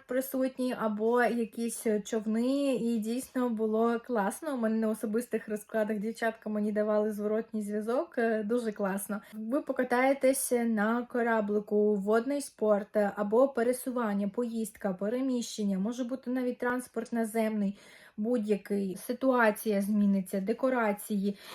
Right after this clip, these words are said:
зміняться, обстановка зміниться, навіть, може, енергії навколо вас. Е, будьте обережні тільки, якщо ви вирушаєте кудись, нічого не забудьте, перевірте квитки, перевірте документи,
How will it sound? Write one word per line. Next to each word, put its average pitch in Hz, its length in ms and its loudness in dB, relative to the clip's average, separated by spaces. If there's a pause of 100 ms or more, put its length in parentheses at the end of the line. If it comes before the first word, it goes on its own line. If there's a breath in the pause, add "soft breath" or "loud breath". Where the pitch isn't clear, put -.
(100)
зміняться, 208 760 2
обстановка 240 800 2
зміниться, 196 560 0
навіть, 208 280 0
може, 220 320 -2
енергії 220 560 2
навколо 196 440 -2
вас. 196 260 2
Е, 196 140 4
будьте 247 320 6
обережні 233 560 6
тільки, 214 280 -2
якщо 214 360 2
ви 208 160 0
вирушаєте 240 760 4
кудись, 226 400 -2
нічого 220 380 0
не 208 140 -2
забудьте, 220 520 -2
перевірте 214 540 -4
квитки, 208 440 -4
перевірте 208 540 -4
документи, 214 720 -2